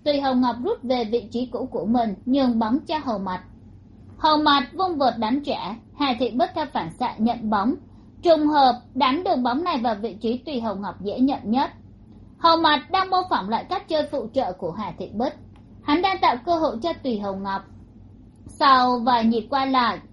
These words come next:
Tùy Hồng Ngọc đứng gần lưới, đánh nhẹ một cái, bóng qua lưới nhưng không hề nảy lên. Được điểm. Đặng Diệt Hành nhìn thấy, đột nhiên hô lên, "Bóng này." "Sao thế?"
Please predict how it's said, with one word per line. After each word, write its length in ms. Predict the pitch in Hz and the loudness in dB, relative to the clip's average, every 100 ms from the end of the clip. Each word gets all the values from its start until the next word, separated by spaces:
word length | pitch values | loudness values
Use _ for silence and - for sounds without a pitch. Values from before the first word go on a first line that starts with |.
| - - - | -20 -14 -4
Tùy 140 | 339 | 0
Hồng 220 | 320 302 | 2 2
Ngọc 240 | 302 269 277 | 2 0 2
đứng 260 | 269 339 | 0 2
gần 260 | 359 269 233 | 2 2 2
lưới, 260 | 214 233 247 | 0 -2 -2
đánh 260 | 254 254 | -2 0
nhẹ 140 | 330 - | -2 -4
một 180 | 208 185 | -4 -6
cái, 300 | - 175 220 254 | -4 -4 -4 -6
bóng 220 | 262 269 285 | -2 -2 0
qua 120 | 320 | 0
lưới 260 | 247 233 | 0 0
nhưng 220 | 285 339 320 | 0 -2 -4
không 260 | 349 320 | -2 2
hề 180 | 285 202 | 2 0
nảy 220 | 175 - | -4 -4
lên. 340 | 240 247 240 - - - - | 0 2 0 -2 -12 -20 0
Được 260 | 262 233 - | 2 2 -2
điểm. 360 | 185 143 208 - - - - - - - | -4 -4 -6 -10 -20 -20 -20 -20 -20 -4
Đặng 440 | 294 320 311 302 | 2 2 2 0
Diệt 200 | 302 294 | -2 0
Hành 160 | 294 269 | 2 2
nhìn 200 | 269 233 | 2 2
thấy, 320 | 240 214 - | 0 -2 -2
đột 160 | 294 269 | -2 -2
nhiên 200 | 277 285 | 0 0
hô 160 | 277 262 | 2 2
lên, 340 | 254 254 233 - - - | 2 2 2 -4 -14 -2
"Bóng 320 | 254 240 311 | 0 0 0
này." 400 | 277 196 202 208 - - - - - - - - | -2 -4 -6 -10 -18 -20 -20 -20 -20 -20 -20 -8
"Sao 220 | - 320 - | 0 0 4
thế?" 360 | 254 226 320 | 4 4 0